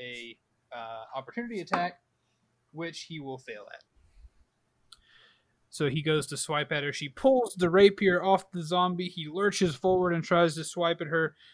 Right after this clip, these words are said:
but by the time he brings his claw down, she turns and has already run away. She says, "Maybe that was a bad idea," and runs toward Derman.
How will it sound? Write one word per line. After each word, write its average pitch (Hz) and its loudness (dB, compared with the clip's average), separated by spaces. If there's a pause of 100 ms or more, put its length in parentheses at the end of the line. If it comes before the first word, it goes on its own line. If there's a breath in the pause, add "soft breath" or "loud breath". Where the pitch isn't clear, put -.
(160 soft breath)
but 143 -2
by 151 0
the 147 -2
time 165 -2
he 147 -6 (260)
brings 160 -2
his 147 -2
claw 151 0
down, 147 -2 (380 soft breath)
she 139 -8
turns 143 -6
and 135 -6
has 135 -8
already 131 -2
run 131 -2
away. 120 -6 (140)
She 139 -8
says, 139 -4
"Maybe 277 4
that 294 6
was 320 6
a 359 8
bad 311 10
idea," 311 10 (840 soft breath)
and 127 -6
runs 139 -2
toward 123 -8
Derman. 113 -6